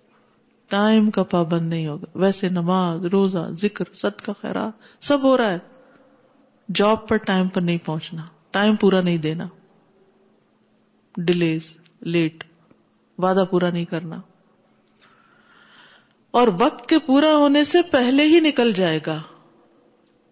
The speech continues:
وقت پورا ہونے سے پہلے ہی نکل جائے گا، یعنی ابھی ٹائم پورا نہیں ہوا، پہلے چھوڑ دے گا کام۔ یعنی کچھ لوگ ہوتے ہیں پندرہ منٹ پہلے ہی اپنا بیگ سمیٹ کے بیٹھ جاتے ہیں کہ بس اب گھڑی پندرہ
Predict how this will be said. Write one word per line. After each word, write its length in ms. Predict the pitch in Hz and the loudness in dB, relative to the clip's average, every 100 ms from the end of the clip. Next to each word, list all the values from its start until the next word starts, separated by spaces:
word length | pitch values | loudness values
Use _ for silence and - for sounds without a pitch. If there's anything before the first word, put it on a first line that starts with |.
| _ - | _ -10
وقت 380 | 180 220 - - | -4 -4 -6 -2
پورا 220 | 214 226 | 2 2
ہونے 200 | 214 214 | 2 0
سے 140 | 208 | -2
پہلے 360 | 208 220 220 262 | -2 0 0 0
ہی 60 | 277 | 0
نکل 340 | 262 202 190 | 0 -2 -2
جائے 180 | 180 170 | -2 -4
گا، 40 | 175 | -6
یعنی 260 | 180 196 | -4 -4
ابھی 400 | 190 208 220 285 - - - - | -2 -2 -4 -6 -18 -20 -18 -4
ٹائم 240 | 214 233 | 0 0
پورا 240 | 233 233 | 2 2
نہیں 220 | 233 247 285 | 2 0 0
ہوا، 140 | 294 | 0
پہلے 300 | 285 233 240 | 0 0 0
چھوڑ 240 | 233 196 | 0 0
دے 160 | 160 151 156 | 0 -4 -6
گا 60 | |
کام۔ 320 | 156 151 156 175 _ _ _ _ _ _ _ _ _ _ _ _ _ _ _ - | -8 -8 -10 -16 _ _ _ _ _ _ _ _ _ _ _ _ _ _ _ -8
یعنی 160 | 196 196 | -2 2
کچھ 240 | 240 226 | 2 2
لوگ 160 | 240 240 | 2 2
ہوتے 160 | 240 | 0
ہیں 80 | 262 | -2
پندرہ 280 | 254 226 254 | -2 0 2
منٹ 280 | 247 240 233 | 2 0 -2
پہلے 200 | 233 254 | 0 0
ہی 40 | |
اپنا 220 | 226 214 | 0 -2
بیگ 200 | 196 190 185 | 0 -2 -2
سمیٹ 320 | 185 180 175 | -4 -4 -4
کے 80 | 185 | -4
بیٹھ 240 | 175 156 151 | -4 -4 -6
جاتے 280 | 156 - 156 | -10 -10 -14
ہیں 140 | 156 - _ _ _ _ _ _ _ - | -14 -20 _ _ _ _ _ _ _ -10
کہ 80 | |
بس 200 | 175 180 | -6 -4
اب 140 | 185 170 | -4 -2
گھڑی 240 | 175 196 | 0 0
پندرہ 380 | 190 175 185 | -2 -4 -2